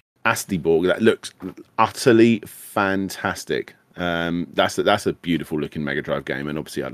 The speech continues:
you know, I love me, my Xeno, and, and, and Tanglewood is beautiful. In fact, I've got my, my press kit of that one right, my press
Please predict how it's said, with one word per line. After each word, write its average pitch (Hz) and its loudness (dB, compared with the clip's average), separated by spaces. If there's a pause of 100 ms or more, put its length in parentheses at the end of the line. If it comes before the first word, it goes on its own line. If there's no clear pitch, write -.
you 85 -6
know, 71 -6
I 71 -6
love 71 -8
me, 76 -6 (200)
my 78 -10
Xeno, 73 -8
and, 69 -10
and, 73 -8
and 76 -6
Tanglewood 76 -6
is 73 -12
beautiful. 101 0 (280)
In 92 -18
fact, - -6
I've 90 -16
got 98 -4
my, 92 -4 (440)
my 87 -4
press - -2
kit - -6
of 80 -12
that 92 0
one 90 0 (100)
right, 95 0
my 95 -2
press - -2